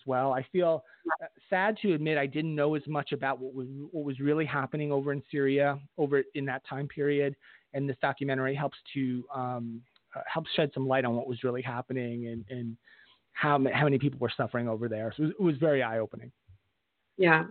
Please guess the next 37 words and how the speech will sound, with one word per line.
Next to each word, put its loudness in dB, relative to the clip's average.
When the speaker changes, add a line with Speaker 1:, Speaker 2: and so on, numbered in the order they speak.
Speaker 2:
I 4
agree. 4
And 2
I 2
think 0
nowadays 2
with -2
so -4
many -4
people -6
having -6
Netflix, 4
Hulu, 4
all 2
these 0
ways 0
to -20
stream -4
these -2
type -4
of -6
movies, -4
I, 2
I 4
would 2
just -8
highly 2
recommend -2
any, 2
you -4
cannot 2
go 2
wrong 0
in -4
this -8
category 0
this -4